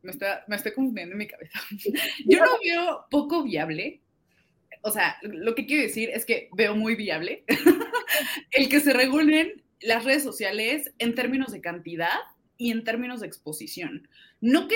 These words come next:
no exista, o sea, no que no exista, em, esta propaganda política por parte de los políticos en campaña, sino que sí se regule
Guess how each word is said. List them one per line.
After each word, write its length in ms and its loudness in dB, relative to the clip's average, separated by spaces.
no 120 -2
exista, 1000 -4
o 80 -6
sea, 160 -4
no 180 2
que 120 -4
no 100 0
exista, 840 -2
em, 540 -6
esta 280 -4
propaganda 680 -4
política 480 -12
por 180 -12
parte 580 -4
de 400 -2
los 160 -12
políticos 440 -10
en 120 -14
campaña, 500 -6
sino 240 -4
que 100 -4
sí 160 -4
se 160 -2
regule 580 -2